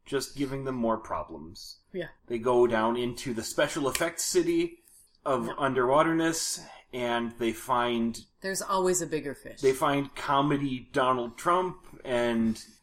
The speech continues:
Speaker 1: it's
Speaker 2: It's just too much.
Speaker 1: And then eventually they get up to where the queen is, the rightfully elected queen. I believe in this movie, I'd have to look it up, I believe her character is supposed to be seventeen.
Speaker 2: I don't know. It's,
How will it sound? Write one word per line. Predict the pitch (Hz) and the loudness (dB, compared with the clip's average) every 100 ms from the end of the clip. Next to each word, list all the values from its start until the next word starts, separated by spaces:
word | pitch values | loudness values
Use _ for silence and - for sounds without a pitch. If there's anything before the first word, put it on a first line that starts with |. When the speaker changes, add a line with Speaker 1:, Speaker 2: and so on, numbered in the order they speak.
| _ - - | _ -18 2
Speaker 1:
it's | 190 196 - - - | 2 4 -2 -2 -4
Speaker 2:
It's | - | -6
just | 190 - | -6 -6
too | 170 | -8
much. | 131 - - - - | -10 -12 -16 -16 -4
Speaker 1:
And | 185 196 | 0 2
then | 220 | 2
eventually | 185 233 277 - 196 175 | 2 2 0 -2 -2 -2
they | 160 | -2
get | 143 156 | 2 0
up | 151 139 - | 2 -2 -4
to | - 147 123 120 123 - | -4 -2 0 0 -2 -4
where | 120 113 110 107 107 107 - | -2 0 2 2 0 -4 -10
the | |
queen | 107 - 147 147 139 139 135 - | -12 -4 2 4 4 2 -2 -10
is, | - 101 101 101 | -6 -4 -4 -4
the | 120 117 113 135 | -2 0 0 -2
rightfully | 180 175 185 - 180 151 | 2 4 2 0 0 4
elected | 143 135 - 120 | 4 2 -2 -6
queen. | 117 113 98 107 - _ _ _ - | -4 -4 -4 -6 -12 _ _ _ -8
I | 123 | -4
believe | 131 143 262 415 - - | 0 0 -2 -8 -14 -6
in | 156 151 | -4 -2
this | 147 147 | -4 -2
movie, | 139 139 | -2 0
I'd | 135 120 98 | -4 -4 -6
have | - - | -6 -4
to | 190 | -2
look | 151 - | -2 0
it | |
up, | 135 147 | -2 0
I | 117 | -4
believe | 120 170 277 | -4 -6 -2
her | 247 | -2
character | - - 123 123 165 - 226 | -2 -4 -2 0 -2 -4 -6
is | 214 | -4
supposed | - 156 151 151 | -8 -6 -8 -8
to | - | -10
be | 180 | -8
seventeen. | - 117 202 226 - 92 143 - _ _ _ | -6 -4 -6 -8 -10 -10 -12 -14 _ _ _
Speaker 2:
I | 202 202 | 0 0
don't | 180 165 139 - | 0 -4 -6 -10
know. | 143 139 143 143 139 139 | -6 -4 -2 -4 -8 -10
It's, | 131 - | -10 -10